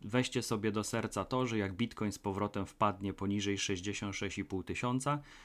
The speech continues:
to nie można wykluczyć tego, że nadejdzie właśnie większa globalna korekta. Bo obecny ruch korektywny, który miał miejsce,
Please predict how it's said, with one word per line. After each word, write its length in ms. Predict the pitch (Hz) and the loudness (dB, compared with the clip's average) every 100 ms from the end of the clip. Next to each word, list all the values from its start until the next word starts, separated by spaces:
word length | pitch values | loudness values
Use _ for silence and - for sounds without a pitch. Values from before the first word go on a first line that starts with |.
| - | -8
to 100 | - | 0
nie 180 | 107 101 | 4 4
można 500 | 101 117 117 123 123 98 | 4 4 2 0 0 -4
wykluczyć 680 | 92 90 92 92 - 90 - | -6 -4 -2 -2 -2 -6 -6
tego, 500 | - 87 78 80 80 - | -6 -4 -4 -6 -6 -8
że 160 | 87 107 | -2 0
nadejdzie 680 | 95 78 82 80 78 78 - | 0 -2 -4 -4 -4 -6 -6
właśnie 640 | 80 90 82 - 80 76 - - | -4 0 0 -2 -6 -8 -10 -6
większa 600 | 92 98 101 - 98 92 - | -2 0 -2 -2 -2 -4 -8
globalna 720 | 87 85 71 69 69 69 73 - - - | -6 -4 -2 -4 -4 -6 -8 -12 -20 -10
korekta. 520 | 87 78 69 - - - - - | -4 -4 -6 -12 -14 -16 -20 -8
Bo 140 | 98 110 | -2 0
obecny 520 | 107 127 - 113 104 | 2 2 2 0 2
ruch 320 | 110 101 - - - | 2 0 -6 -20 -12
korektywny, 680 | - 113 110 - 110 98 98 | -2 0 0 2 0 2 -2
który 260 | - 87 85 | -4 -6 -4
miał 200 | 82 82 | -4 -2
miejsce, 540 | 113 127 - 143 147 | 2 2 0 -4 -4